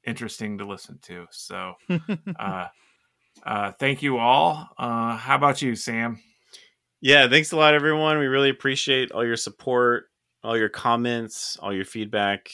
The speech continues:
Speaker 3: Uh, please let us know what you think about the podcast, about Hero Helper, about anything at all. And, um, you know, go to hero helper dot com and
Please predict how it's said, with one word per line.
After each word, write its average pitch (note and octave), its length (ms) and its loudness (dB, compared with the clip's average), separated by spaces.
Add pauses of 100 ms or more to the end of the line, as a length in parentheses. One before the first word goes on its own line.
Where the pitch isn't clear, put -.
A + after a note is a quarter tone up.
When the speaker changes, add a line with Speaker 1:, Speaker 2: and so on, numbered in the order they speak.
(160)
Speaker 3:
Uh, F#2 320 -4 (140)
please A2+ 240 -8
let G#2+ 80 -2
us G2 160 -8
know G2 100 -4
what F#2 140 -8
you - 100 -18
think G2 280 -8
about F2 240 -10
the - 60 -20
podcast, G2 560 -2
about E2+ 320 -6
Hero C#3 220 -4
Helper, B2+ 380 -2
about G2+ 260 -4
anything F#2+ 440 -8
at E2+ 80 -8
all. F2 340 -6 (580)
And, F#2+ 460 2
um, F2+ 520 -4 (340)
you A2+ 80 -4
know, G#2 120 4
go A#2 160 4
to A#2 120 4
hero A#2+ 180 4
helper A#2 300 0
dot G#2 180 4
com G#2+ 500 -2
and F2+ 520 -4